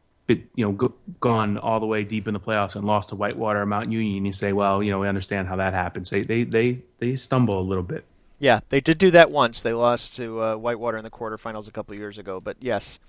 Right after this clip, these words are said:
Speaker 2: you're right. And here's the last five possessions for North Central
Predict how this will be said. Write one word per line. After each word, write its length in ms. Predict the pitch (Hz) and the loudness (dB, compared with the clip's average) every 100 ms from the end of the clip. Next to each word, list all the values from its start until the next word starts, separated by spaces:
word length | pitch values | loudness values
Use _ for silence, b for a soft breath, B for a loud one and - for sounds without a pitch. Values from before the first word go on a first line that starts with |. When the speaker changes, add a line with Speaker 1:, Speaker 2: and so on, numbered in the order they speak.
| b b b b | b b b b
Speaker 2:
you're 180 | 123 123 | -6 0
right. 240 | 123 113 | 2 2
And 120 | 147 165 | 2 2
here's 180 | 208 | 2
the 100 | 190 | 4
last 300 | 165 165 165 | 6 6 4
five 540 | - 151 151 143 127 - b b b b | 2 4 6 4 0 -12 b b b b
possessions 520 | - 139 156 151 156 143 | -8 2 2 2 -6 -8
for 140 | 156 | -8
North 220 | 147 147 | -4 -6
Central 560 | - 147 139 151 139 | -4 -6 -6 -6 -8